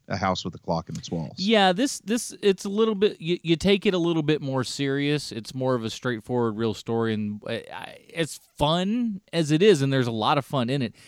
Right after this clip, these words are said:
Speaker 2: it's not as rompy, if you will, as, as the Goosebump movie.
Speaker 1: And I, I don't know if the book is part of a franchise or not. Um, I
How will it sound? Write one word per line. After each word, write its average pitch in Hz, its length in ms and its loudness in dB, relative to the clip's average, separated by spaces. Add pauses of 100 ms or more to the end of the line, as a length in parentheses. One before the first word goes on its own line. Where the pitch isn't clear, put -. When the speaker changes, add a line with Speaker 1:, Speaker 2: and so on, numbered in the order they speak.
(180)
Speaker 2:
it's 160 200 -2
not 175 180 2
as 120 280 0
rompy, 127 760 2
if 98 160 -4
you 107 140 0
will, 95 340 0
as, 92 300 -4
as 95 220 -8
the 104 100 -6
Goosebump 92 480 -6
movie. - 460 -10 (960)
Speaker 1:
And 120 360 2 (160)
I, 165 200 -2 (280)
I 139 120 -4
don't 123 400 -4
know 131 180 4
if 123 100 -4
the 117 100 -4
book 117 340 0
is 123 100 -2
part 120 240 2
of 113 80 -4
a 113 60 -4
franchise 117 640 0
or 113 80 -4
not. 113 300 0 (680)
Um, 98 440 0 (140)
I 120 160 -8